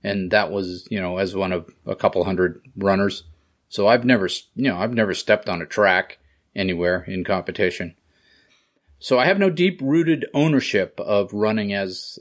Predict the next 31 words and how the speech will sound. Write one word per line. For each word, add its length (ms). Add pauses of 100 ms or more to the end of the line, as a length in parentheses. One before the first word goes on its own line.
a 180
competitive 760
or 140
a 60
pro 420
sport. 600
It's 260
more 320 (180)
just 380
part 200
of 60
my 140
lifestyle. 720 (720)
And 180
even 300
though 120
I 140
live 320
under 220
this 240
rock, 400 (540)
even 320
I 540
can't 320
hide 560 (340)
from 480
the, 460
it 180
seems 400
daily, 840 (320)
announcement 840